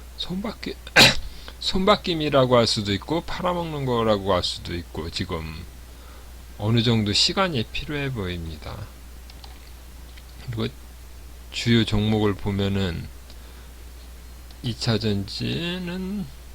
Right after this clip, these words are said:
삼성전자는 올랐고 금양 상승, 포스코홀딩스는 빠지고 이 차 전지에서도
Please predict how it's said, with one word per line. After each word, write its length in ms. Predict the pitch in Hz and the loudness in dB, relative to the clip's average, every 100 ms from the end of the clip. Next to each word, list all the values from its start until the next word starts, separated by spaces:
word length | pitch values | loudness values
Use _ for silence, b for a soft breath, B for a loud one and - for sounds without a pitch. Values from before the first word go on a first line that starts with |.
| - B B B B | -16 B B B B
삼성전자는 1500 | - 160 160 160 135 123 107 107 98 95 92 92 90 87 87 | -6 -2 2 4 6 6 6 6 6 4 2 0 0 -2 -4
올랐고 880 | 85 98 98 101 92 - 98 80 - - - - | -4 -4 -2 0 0 -2 -8 -6 -8 -12 -16 -16
금양 720 | - - 104 104 98 92 82 87 | -14 -4 2 4 4 2 -2 -4
상승, 500 | 104 98 90 - 80 - - - | -4 -4 -4 -6 -8 -10 -12 -2
포스코홀딩스는 1160 | - 131 - - 135 117 113 104 104 123 165 180 - - | 2 2 -2 -6 -4 -2 -4 -4 -6 -4 -4 -8 -10 -2
빠지고 600 | 120 110 - 87 - - - - - - - B B B B B B B - | 0 0 -4 -6 -10 -14 -14 -16 -18 -18 -16 B B B B B B B -4
이 100 | 113 | -2
차 220 | - 131 | 2 2
전지에서도 1160 | 123 113 104 104 101 92 - - 98 90 131 | 4 4 4 4 4 0 -6 -4 -4 -2 -2